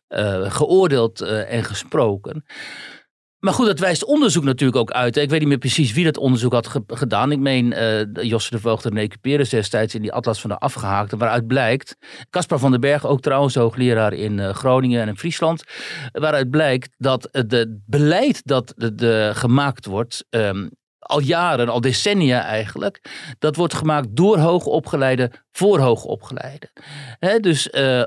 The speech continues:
dat komt ook omdat hoogopgeleide zitten in de Tweede Kamer, die zitten al die bestuursfuncties zo, politici, allemaal hoogopgeleid.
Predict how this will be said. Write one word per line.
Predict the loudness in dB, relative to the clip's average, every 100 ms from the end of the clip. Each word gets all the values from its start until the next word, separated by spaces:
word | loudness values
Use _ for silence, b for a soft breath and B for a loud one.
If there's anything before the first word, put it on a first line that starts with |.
| 0
dat | 0 2
komt | 0 0
ook | -4
omdat | -4
hoogopgeleide | -2 0 -2 -4 -4 -4 -4
zitten | -4 -4
in |
de | -2
Tweede | 0 0
Kamer, | 2 2 2 2 2
die | 0 -2
zitten | -4 -2
al |
die | -4
bestuursfuncties | -6 0 2 2 2 0 0 -2 0
zo, | 2 2 0
politici, | 0 0 0 -2 -2 0
allemaal | 2 4
hoogopgeleid. | 2 2 -2 -2 -2 0 -2